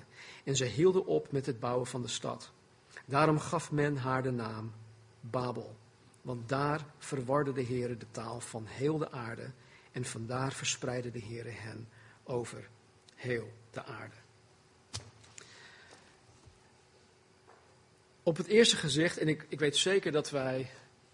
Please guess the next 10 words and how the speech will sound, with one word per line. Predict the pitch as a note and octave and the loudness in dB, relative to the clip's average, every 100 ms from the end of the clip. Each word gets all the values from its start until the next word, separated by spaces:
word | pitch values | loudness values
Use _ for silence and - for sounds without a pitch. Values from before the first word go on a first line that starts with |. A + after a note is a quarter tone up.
| - | -6
allemaal | D3 F3+ E3+ D3+ C#3+ D3 D3 | 2 4 6 4 4 2 -2
hier | B2 C#3+ C3+ A#2+ - - - | -4 2 2 2 -6 -20 -16
vrij | - C#3+ D#3 | -2 2 4
snel | - D#3 D3 | 4 2 2
overheen | C#3 B2+ A#2 C#3+ | 2 0 2 2
lezen | D#3+ D3+ D#3 C#3+ | 6 6 6 4
wanneer | C#3+ C#3+ | 2 2
we | C#3 | 2
Genesis | C#3+ C#3+ C3 C3 | 2 2 2 0
lezen. | C3 B2+ B2 B2+ | 2 2 2 -2